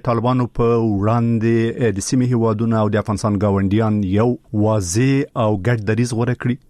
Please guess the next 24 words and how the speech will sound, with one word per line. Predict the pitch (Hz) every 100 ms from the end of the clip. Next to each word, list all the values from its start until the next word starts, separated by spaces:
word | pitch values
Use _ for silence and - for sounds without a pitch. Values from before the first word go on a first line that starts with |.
| _
چې | - -
تقریبا | - 120 110
تر | 120
اوسه | 117 123
هم | 98
غوره | 104 110
شوی | 123 120 117
دی. | 113
تر | 113
اوسه | 110 117
هیڅ | 113 113
یو | 101
هیواد، | 104 117 - - 113 107 107
د | 104
پاکستان | - 101 117 104
په | 104
ګډون | 107 113 113 - 117
د | 101 107
طالبانو | 98 101 95
حکومت | 98 104 98
په | -
رسمیت | 90 107 -
نه |
دی | 131